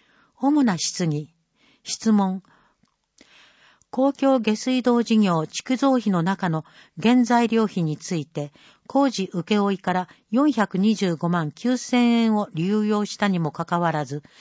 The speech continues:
不要額が二百二十万円出たことについてはどうでしょうか。答え。この設計に関しては、埼玉県の単価を使わなくてはならず、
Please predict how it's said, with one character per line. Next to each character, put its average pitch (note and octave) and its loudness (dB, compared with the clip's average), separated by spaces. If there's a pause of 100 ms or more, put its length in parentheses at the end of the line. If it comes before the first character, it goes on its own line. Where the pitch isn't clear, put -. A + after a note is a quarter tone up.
(160)
不 - -2
要 C4+ 4
額 G3 2
が E3 -2 (320)
二 F#3 2
百 A#3+ 0
二 A#3 4
十 C4 2
万 C4 4
円 E3 -2
出 G3+ -2
た G3 -2
こ E3+ -4
と F3 -2
に D#3 -2
つ - -4
い E3+ -2
て - -4
は D3 -2
ど G3+ 0
う A3+ 2
で G3 0
し - -4
ょ D#3 -2
う C#3+ -8
か。 - -14 (840)
答 F#3+ -2
え。 D#3+ -8 (300)
こ - 0
の C#4+ 4
設 A#3+ -2
計 C4 2
に A#3+ 2
関 A#3 0
し - -6
て F3+ -2
は、 E3 -2 (140)
埼 C4+ -2
玉 D4 0
県 G3+ -2
の F3 -2
単 A3 0
価 F#3 -4
を D3+ -8
使 - -2
わ A#3 4
な A3+ 2
く - -10
て - -4
は E3 0
な F3+ 0
ら E3+ -2
ず、 - -14